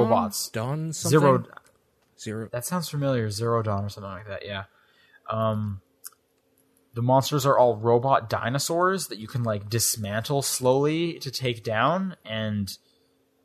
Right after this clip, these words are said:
Speaker 1: uh, it looked really cool. I had it, heard it kinda described as them, like, another attempt at w-, westernizing Monster Hunter. But a lot of people were, seemed real excited about this game,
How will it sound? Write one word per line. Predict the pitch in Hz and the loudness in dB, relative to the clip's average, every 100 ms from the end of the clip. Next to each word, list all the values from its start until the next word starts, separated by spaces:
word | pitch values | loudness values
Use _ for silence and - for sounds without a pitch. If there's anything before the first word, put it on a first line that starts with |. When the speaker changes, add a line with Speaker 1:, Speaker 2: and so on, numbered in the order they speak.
| - | -4
Speaker 1:
uh, | 104 104 | 0 2
it | 143 | 6
looked | 160 - | 4 6
really | 156 151 | 4 4
cool. | - 156 | 6 6
I | 113 | 8
had | 147 147 | 8 4
it, | - | 4
heard | 113 156 | -2 -2
it | 147 | 0
kinda | 156 139 | 2 2
described | 127 - 127 127 120 | 0 4 4 6 2
as | 117 | 0
them, | 110 117 123 117 - _ - | 2 2 2 -2 -6 _ -4
like, | 123 | 2
another | 120 123 120 | 4 6 6
attempt | 117 127 110 107 - | 4 2 0 -2 -4
at | 110 104 - - | -2 -2 -4 -10
w-, | 117 - _ _ _ _ _ - | -12 -12 _ _ _ _ _ -6
westernizing | 127 123 - 127 107 107 104 | 2 2 2 2 4 4 2
Monster | 104 104 107 - | 0 0 0 -2
Hunter. | 101 98 73 - _ _ _ _ _ _ _ | -8 -8 -10 -12 _ _ _ _ _ _ _
But | 120 | 2
a | |
lot | 117 139 | 6 6
of | 143 | 6
people | 147 127 | 2 2
were, | 113 | 0
seemed | - 123 107 104 _ _ _ _ _ _ _ _ _ | 0 0 -2 -4 _ _ _ _ _ _ _ _ _
real | 147 151 156 139 | 2 8 10 8
excited | 123 127 113 104 | 6 6 6 4
about | 101 76 | -2 -4
this | 95 | -8
game, | - 92 | -8 -8